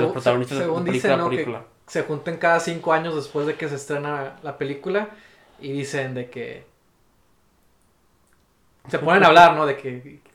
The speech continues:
Speaker 2: ¿qué crees que estén haciendo ahorita, no? O sea, pues ya pasaron cinco años, de que, que, ¿dónde estén ahorita, no?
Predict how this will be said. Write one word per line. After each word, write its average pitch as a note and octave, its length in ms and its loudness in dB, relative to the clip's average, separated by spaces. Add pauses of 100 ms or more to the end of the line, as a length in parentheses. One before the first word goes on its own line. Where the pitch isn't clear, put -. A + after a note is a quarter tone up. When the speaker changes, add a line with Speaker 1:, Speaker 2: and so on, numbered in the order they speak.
(140)
Speaker 2:
¿qué E3 140 -2
crees - 160 -2
que - 60 -10
estén F3 160 -4
haciendo D#3 220 -2
ahorita, D3 280 -2
no? B2+ 160 -10
O - 460 -20
sea, D#3 120 -8
pues D3+ 120 0
ya D3 60 0
pasaron D#3 220 -4
cinco D3 200 -8
años, C3+ 160 -6
de B2 80 -10
que, B2 160 -18
que, C3+ 140 -8 (100)
¿dónde D3 200 -4
estén D3+ 220 -6
ahorita, C#3 320 -6
no? B2 180 -14